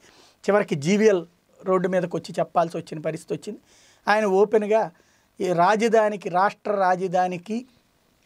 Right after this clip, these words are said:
ఆ, పార్టీ ఇక్కడ కేంద్రానికి సంబంధం లేదని తేల్చి చెప్పారు. కేంద్ర ప్రభుత్వం అనేటువంటిది రాజధానుల నిర్ణయం తీసుకోదు, నిర్ణయం తీసుకునేది రాష్ట్ర ప్రభుత్వమే. ఇది పార్టీ అధికార ప్రతినిధిగా,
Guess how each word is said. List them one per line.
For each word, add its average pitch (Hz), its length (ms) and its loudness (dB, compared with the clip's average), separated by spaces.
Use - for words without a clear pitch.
ఆ, 156 500 2
పార్టీ 185 320 0
ఇక్కడ 156 400 -2
కేంద్రానికి 202 480 2
సంబంధం 190 580 -4
లేదని 185 320 2
తేల్చి 151 360 -8
చెప్పారు. 113 260 -16
కేంద్ర 208 300 2
ప్రభుత్వం 196 480 -2
అనేటువంటిది 180 520 -2
రాజధానుల 175 560 0
నిర్ణయం 160 380 -4
తీసుకోదు, 156 380 -6
నిర్ణయం 175 400 -4
తీసుకునేది 156 420 -8
రాష్ట్ర 180 320 0
ప్రభుత్వమే. 180 440 -4
ఇది 165 260 -6
పార్టీ - 480 -2
అధికార 196 360 2
ప్రతినిధిగా, 190 580 -6